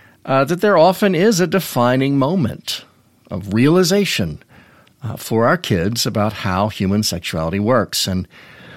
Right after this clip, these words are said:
I'm wanting my fellow parents to be very intentional, uh, in leading and guiding their children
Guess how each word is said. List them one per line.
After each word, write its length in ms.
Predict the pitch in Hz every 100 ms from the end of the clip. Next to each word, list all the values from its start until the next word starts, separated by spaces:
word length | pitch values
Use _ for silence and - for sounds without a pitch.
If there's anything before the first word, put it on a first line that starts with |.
| - _ - -
I'm 300 | 143 214 120
wanting 500 | 104 123 123 120 113
my 140 | 110
fellow 280 | - 117 113
parents 420 | - 95 92 98
to 120 | -
be 120 | 113 120
very 280 | 123 135
intentional, 720 | 151 139 143 143 - 92 - - _ _ _ _ _ -
uh, 80 | 95
in 240 | 117 92
leading 340 | 98 107 117 123
and 140 | 113
guiding 400 | 95 98 98 101
their 100 | 98
children 680 | 95 - 98 87 90 90